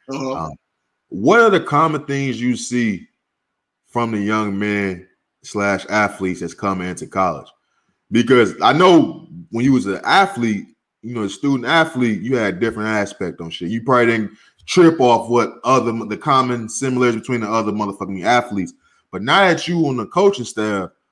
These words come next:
Speaker 2: what do you see? The, what are the common things you see? Like, it, it can be on field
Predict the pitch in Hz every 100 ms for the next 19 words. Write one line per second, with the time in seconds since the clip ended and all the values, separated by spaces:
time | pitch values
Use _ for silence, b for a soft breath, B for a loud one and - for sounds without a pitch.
0 | _ 117 202 247 202 214 - 185 147 160
1 | - 175 - 185 160 151 151 143 143 131
2 | - 131 85 - - 107 110 156 170 196
3 | 143 - 156 208 185 202 202 202 185